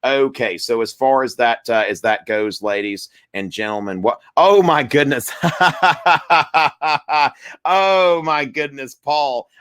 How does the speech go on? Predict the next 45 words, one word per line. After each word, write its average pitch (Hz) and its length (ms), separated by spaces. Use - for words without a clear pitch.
uh, 131 220
sending 143 400
us 127 140
to 110 100
PewDiePie. 120 680
You 120 100
got 156 360
me. 110 100
You 110 180
got 139 320
me. 98 220
I 147 140
tell 156 220
you, 127 100
I'm 139 140
gonna 170 120
be 143 100
watching 135 440
some 104 180
Pew-, 135 240
some 120 240
PewDiePie 127 720
on 107 160
Friday 120 380
night 113 300
once 110 240
these 110 240
exams 107 500
are 101 140
over, 104 300
I 98 80
can 92 140
tell 104 260
you. 87 140
So 160 220
what 185 260
are 254 80
the 196 100
most 156 360
important 135 480
New 143 240
Deal 131 280
programs 110 680
to 113 80
know? 104 180